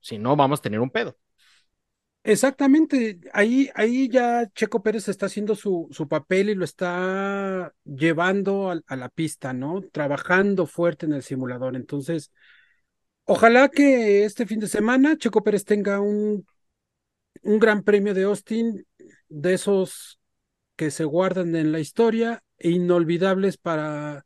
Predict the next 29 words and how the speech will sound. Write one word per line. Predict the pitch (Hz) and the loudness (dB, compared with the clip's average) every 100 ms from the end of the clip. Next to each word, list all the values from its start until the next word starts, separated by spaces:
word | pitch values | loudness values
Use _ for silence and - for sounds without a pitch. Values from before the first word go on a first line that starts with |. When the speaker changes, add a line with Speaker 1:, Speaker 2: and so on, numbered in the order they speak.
| _ _ _ _ _ - | _ _ _ _ _ -2
Speaker 2:
para | 160 160 160 156 | 0 2 -2 -2
Checo | 180 180 180 | -2 0 4
Pérez, | 226 247 285 - - - | 6 6 4 -2 -16 -12
¿sí? | - 202 - | -4 -4 -4
Que | 185 | -6
tenga | - 196 196 196 - | 0 0 2 0 -2
un, | 208 233 - | -2 -2 -2
un, | 214 214 | -4 -2
una | 208 220 220 208 190 | 0 0 2 -2 -2
carrera | 165 185 202 196 - | 0 0 -2 -4 -6
muy, | 190 202 208 185 | -2 0 0 0
muy | 170 160 | 2 2
buena. | 135 113 - _ _ _ _ _ | 0 -8 -14 _ _ _ _ _
Y | 196 208 208 202 | 0 0 2 2
así, | 180 240 247 | 2 2 2
pues, | 262 240 180 - - _ _ _ | 4 2 2 0 -20 _ _ _
el | - 165 | -2 0
equipo | 170 220 196 220 | 2 0 4 4
empieza | 214 208 214 | 4 -2 -2
a | |
ta-, | 190 | -4
agarrar | 175 170 175 190 196 | 0 0 2 0 0
también | 202 208 214 | 0 2 0
un | 196 | -2
poquito | 214 202 208 | -6 -6 -2
de | 202 196 | -2 0
confianza | 185 170 - 208 196 170 175 | 0 0 0 2 4 2 2
en | 160 156 | 2 2
él, | 131 | -2